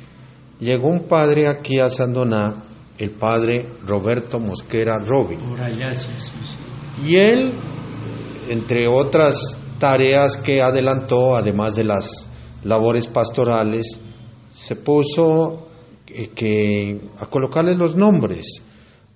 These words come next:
Speaker 1: a los diferentes sectores de aquí de Sandoná, porque antes era el bando norte, el bando sur
Speaker 2: Sí,
Speaker 1: y
Speaker 2: sí.
Speaker 1: el Melendres.
Speaker 2: Sí, señor.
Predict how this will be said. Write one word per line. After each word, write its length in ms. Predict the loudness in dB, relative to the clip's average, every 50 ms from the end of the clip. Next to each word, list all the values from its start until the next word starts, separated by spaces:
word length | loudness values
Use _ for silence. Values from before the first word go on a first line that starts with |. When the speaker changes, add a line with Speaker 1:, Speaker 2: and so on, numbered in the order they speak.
| _ -6
Speaker 1:
a 140 | -4 -2
los 220 | 0 0 0 0 0
diferentes 540 | 0 0 2 2 2 0 0 0 -2 -2 -2
sectores 480 | -2 -2 0 2 2 4 4 2 0
de 60 | -2
aquí 200 | -4 -4 -4 -2
de 140 | 0 0 0
Sandoná, 440 | 0 -2 -2 -2 0 0 0 0 -2
porque 300 | -2 -6 -6 -4 -4 -4
antes 320 | -4 -4 -4 -4 -4 -2
era 140 | 0 0 0
el 80 | 0 0
bando 320 | -2 -4 -4 -4 -4 -4
norte, 420 | -2 0 2 2 2 0 -2 -4 -6
el 80 | -4
bando 400 | -4 -4 -4 -4 -4 -4 -4 -6
sur 300 | -4 -4 -2 0 0 0
Speaker 2:
Sí, 100 | -2 -4 -6
Speaker 1:
y 60 | -4
Speaker 2:
sí. 200 | -2 0 0 0
Speaker 1:
el 120 | 0 0 -2
Melendres. 720 | -2 -2 0 2 2 2 2 0 -2 -6 -8 -12 -14 -14
Speaker 2:
Sí, 80 | -16 -14
señor. 360 | -14 -12 -12 -12 -12 -14